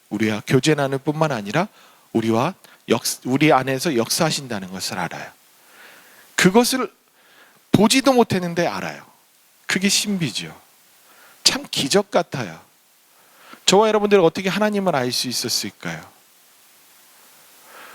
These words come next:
우린, 저와 여러분들이 어떻게 보지 못한 것을 믿을 수 있고 그리고 우리가 만져지지도 않고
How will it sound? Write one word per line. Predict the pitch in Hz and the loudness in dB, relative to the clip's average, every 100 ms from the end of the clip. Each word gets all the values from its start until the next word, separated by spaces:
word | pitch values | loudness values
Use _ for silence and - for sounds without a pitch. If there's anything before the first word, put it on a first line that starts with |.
| - | 2
우린, | 156 208 190 | 4 4 2
저와 | - 202 226 | 4 6 6
여러분들이 | 226 220 214 214 | 4 2 4 4
어떻게 | 185 - 202 | 4 2 -2
보지 | 214 202 214 254 | -2 2 2 4
못한 | 240 - 214 | 0 0 0
것을 | 202 190 202 196 147 | 2 2 0 0 -2
믿을 | 170 190 226 | 0 2 2
수 | - | 0
있고 | 185 143 - 131 175 - _ _ _ _ - - _ _ _ _ | -4 -6 -2 -2 -2 -8 _ _ _ _ -20 -20 _ _ _ _
그리고 | - 131 131 190 - _ _ _ - _ | -2 0 4 2 2 _ _ _ -20 _
우리가 | 160 190 214 | 2 6 6
만져지지도 | 185 165 202 226 196 196 202 185 | 6 2 6 4 4 -2 0 2
않고 | 151 143 185 220 | 2 0 0 0